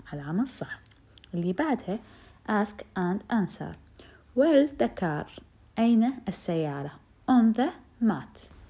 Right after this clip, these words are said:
هسه ننتقل إلى حل تمارين كتاب النشاط.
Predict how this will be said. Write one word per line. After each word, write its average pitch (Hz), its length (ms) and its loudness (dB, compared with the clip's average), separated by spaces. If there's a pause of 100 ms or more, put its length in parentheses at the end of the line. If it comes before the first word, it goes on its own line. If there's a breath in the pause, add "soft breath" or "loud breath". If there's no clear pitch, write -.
هسه 226 240 4
ننتقل 214 540 6
إلى 180 300 0
حل 185 340 0
تمارين 170 580 4
كتاب 175 400 0
النشاط. 220 600 4